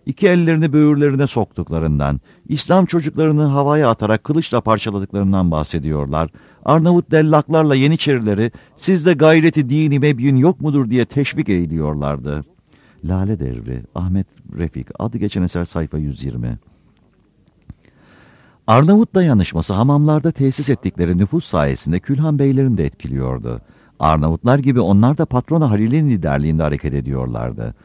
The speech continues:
Bu destek patronayı ayrı bir güç ve tehdit unsuru durumuna getiriyordu. Nitekim patronanın liderliğinde örgütlenen Külhan Beyler arasında şunlar yer alıyordu.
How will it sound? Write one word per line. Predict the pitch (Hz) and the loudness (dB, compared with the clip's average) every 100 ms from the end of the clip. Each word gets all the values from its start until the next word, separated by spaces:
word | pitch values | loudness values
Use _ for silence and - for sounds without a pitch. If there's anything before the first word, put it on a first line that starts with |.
| _ _ | _ _
Bu | - 214 | -4 2
destek | 196 156 - 92 | 4 2 -2 -2
patronayı | 131 131 170 160 104 101 | 0 0 0 2 2 2
ayrı | 135 151 | 2 2
bir | 143 | 0
güç | 123 151 - | 0 -4 -2
ve | 117 | -4
tehdit | - 135 170 - | 0 -2 -2 -2
unsuru | 98 - 82 73 | -4 -2 -4 -4
durumuna | 76 71 71 | -2 -2 -2
getiriyordu. | 65 71 67 67 64 60 62 57 - _ _ - | -2 -4 -6 -6 -6 -6 -8 -10 -14 _ _ 0
Nitekim | 220 214 208 95 | 2 2 2 2
patronanın | - 120 180 165 113 82 | 2 0 2 2 4 2
liderliğinde | 80 76 69 67 71 76 | 2 2 0 2 0 0
örgütlenen | 85 76 73 76 73 78 | -2 -4 -6 -4 0 0
Külhan | - 95 139 160 | -2 -2 0 0
Beyler | 143 98 82 | 0 0 0
arasında | 76 - 117 | -2 -4 -6
şunlar | - 143 123 | -2 0 0
yer | 87 73 | 0 -2
alıyordu. | 69 64 62 58 52 57 | -4 -6 -6 -8 -8 -10